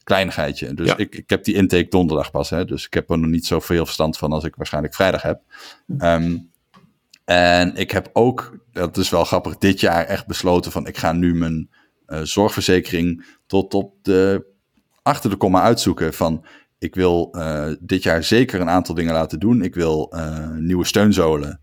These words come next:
Speaker 1: want daar ben ik weer eens aan toe. En ik heb platvoeten, dus die heb ik nodig.
Speaker 2: Mhm.
Speaker 1: Ehm, ik wil mijn ogen laten laseren en ik wil me laten steriliseren. En als je die drie dingen wil gaan doen en je neemt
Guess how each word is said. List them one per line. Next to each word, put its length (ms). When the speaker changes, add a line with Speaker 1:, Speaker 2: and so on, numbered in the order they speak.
Speaker 1:
want 480
daar 140
ben 100
ik 100
weer 120
eens 140
aan 80
toe. 260
En 100
ik 80
heb 100
platvoeten, 500
dus 140
die 100
heb 100
ik 60
nodig. 420
Speaker 2:
Mhm. 160
Speaker 1:
Ehm, 260
ik 140
wil 140
mijn 140
ogen 240
laten 240
laseren 460
en 220
ik 120
wil 160
me 100
laten 240
steriliseren. 760
En 640
als 300
je 260
die 220
drie 260
dingen 280
wil 340
gaan 300
doen 600
en 280
je 300
neemt 460